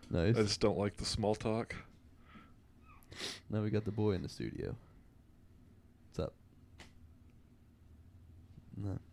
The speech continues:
Speaker 1: you're gonna just cli-, climb? That's the one thing about boys. The girl didn't climb anything. Now he's here. He's trying to climb everything.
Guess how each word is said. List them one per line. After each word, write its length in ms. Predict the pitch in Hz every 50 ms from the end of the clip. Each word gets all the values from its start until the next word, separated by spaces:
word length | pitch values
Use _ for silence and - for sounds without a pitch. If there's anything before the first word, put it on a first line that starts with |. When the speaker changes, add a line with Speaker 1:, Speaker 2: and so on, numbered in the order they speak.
| -
Speaker 1:
you're 180 | - 104 104 98
gonna 100 | 98 95
just 180 | 123 127 - -
cli-, 260 | - - 95 82 - - -
climb? 340 | - 110 107 104 104 117 - - - - - - - - - - - -
That's 160 | 147 147 -
the 80 | - 120
one 180 | 117 127 135 127
thing 180 | - 113 101
about 240 | 95 98 92 82 -
boys. 320 | - 104 107 98 92 95 -
The 80 | -
girl 220 | 98 110 120 143 143
didn't 180 | 117 104 98
climb 240 | - 110 107 107 104
anything. 440 | 120 147 147 113 104 92 92 107 107 - - - - - - - - -
Now 180 | 110 107 110
he's 180 | 110 123 135 127
here. 180 | - 104 110 113
He's 120 | 110 110
trying 160 | - 117 113
to 40 | 113
climb 240 | - 113 110 107 98
everything. 460 | 90 87 - - - - 92 101